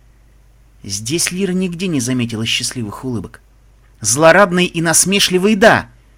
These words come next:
безусловно, но искренне тут, казалось, не веселился никто.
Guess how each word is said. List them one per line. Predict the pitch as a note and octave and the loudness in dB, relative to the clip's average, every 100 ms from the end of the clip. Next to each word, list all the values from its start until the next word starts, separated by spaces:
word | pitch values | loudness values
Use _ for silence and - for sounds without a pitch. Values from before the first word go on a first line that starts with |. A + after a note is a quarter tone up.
| _ | _
безусловно, | A2+ D3+ G#3 A#3+ A3+ B2 F#2+ - _ _ _ _ | -6 -2 0 2 4 4 0 -12 _ _ _ _
но | A#2+ C#3 | 0 2
искренне | C#3 - - D#3 C3 | 2 2 2 0 -2
тут, | A2+ G#2+ | -2 -6
казалось, | B2+ A#2 G#2+ - | -4 -2 -2 -2
не | C#3+ | -2
веселился | D#3 - C#3+ D3+ - | 2 0 2 0 0
никто. | E3+ F3 - G3 | -2 -4 -2 -4